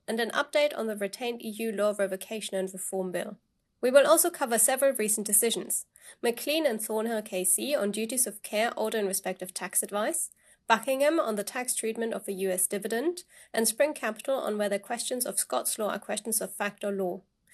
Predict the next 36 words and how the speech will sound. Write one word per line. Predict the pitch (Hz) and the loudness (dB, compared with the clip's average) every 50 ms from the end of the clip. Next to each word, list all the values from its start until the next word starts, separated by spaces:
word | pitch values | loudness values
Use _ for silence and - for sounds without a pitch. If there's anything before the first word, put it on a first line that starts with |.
| - - - - - | -20 -20 -8 0 2
And | 294 302 | 2 2
we | 330 302 | 2 2
will | 277 269 | 2 2
touch | 262 - 269 254 240 - | 2 0 -2 -2 -2 -2
upon | 226 - - 247 233 233 220 | -4 -6 -6 -4 -4 -2 -2
the | 208 - | -4 -4
Advocate | - 214 208 - 220 208 - 208 - | -4 -6 -4 -6 -8 -8 -8 -8 0
General's | - 214 220 220 214 214 208 - | 2 2 4 4 2 0 0 -2
opinion | 185 - - 233 220 220 214 208 | -6 -8 -8 -4 -2 -2 0 0
in | 196 180 180 | 0 -2 -2
Ongi. | - 196 190 190 190 - - - 185 _ _ _ _ _ _ _ _ _ _ - _ _ _ - | -2 -2 -2 -2 -2 -6 -10 -12 -12 _ _ _ _ _ _ _ _ _ _ -20 _ _ _ -2
This | - 311 302 | 2 2 2
podcast | - 330 277 277 - 320 320 311 - | 4 2 0 2 2 0 0 0 0
was | - 226 - - | -2 -4 -4 -6
recorded | 214 - - - 226 233 254 269 269 | -8 -10 -2 0 2 4 4 4 4
on | - - 208 202 | 2 0 -2 2
the | 202 | 4
sixteenth | - - 262 262 - - - 233 226 220 - | 4 4 4 2 -4 -4 -2 -2 -2 -2 -4
of | 196 - | -8 -2
May | 196 196 214 220 | 0 0 0 0
twenty | 214 - 202 190 190 - | 0 -2 -2 -2 -2 -4
twenty-three | - - 214 185 175 - 185 - - - 196 214 254 277 _ - - - - - _ - | -8 -8 -6 -6 -6 -6 -8 -8 -6 -6 -6 -6 -6 -8 _ -18 -20 -18 -18 -16 _ -2
and | 220 214 | 0 0
reflects | 208 208 208 - 277 285 - - | 0 -2 -2 -2 -4 0 0 0
the | - 262 | 0 0
law | 233 226 214 220 | 0 0 0 0
and | 220 226 220 | 0 -2 0
guidance | 196 190 185 180 196 202 - | 0 0 2 2 0 0 0
on | - 190 190 | 0 -2 -2
that | 180 175 - - | -2 -2 -4 -4
date. | - 180 - - - - - _ _ _ _ _ _ _ _ _ - | -6 -6 -6 -6 -8 -10 -10 _ _ _ _ _ _ _ _ _ 2
Let's | - 339 349 - - | 4 4 6 6 6
start | - 302 277 226 226 | 6 4 2 4 0
with | 226 220 - | -2 -2 -4
the | 220 | -10
cases. | - - 190 175 - - - - - - - | -8 -6 -4 -4 -4 -4 -2 -2 -4 -4 -6